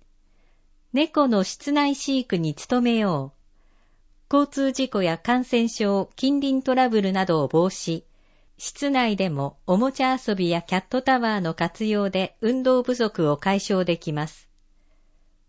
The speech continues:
適切な頭数を飼おう。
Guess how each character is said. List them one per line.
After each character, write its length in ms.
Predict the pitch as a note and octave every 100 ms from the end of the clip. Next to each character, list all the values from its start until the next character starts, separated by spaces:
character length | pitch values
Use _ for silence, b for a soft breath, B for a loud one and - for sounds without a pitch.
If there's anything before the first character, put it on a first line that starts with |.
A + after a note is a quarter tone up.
| _
適 260 | G3+ G3 -
切 280 | D4 D4 C#4
な 200 | C#4 C4+
頭 240 | C4+ C#4
数 340 | - C#4 B3
を 140 | F#3 E3
飼 240 | - D#3+
お 240 | F3 D3
う。 60 | B2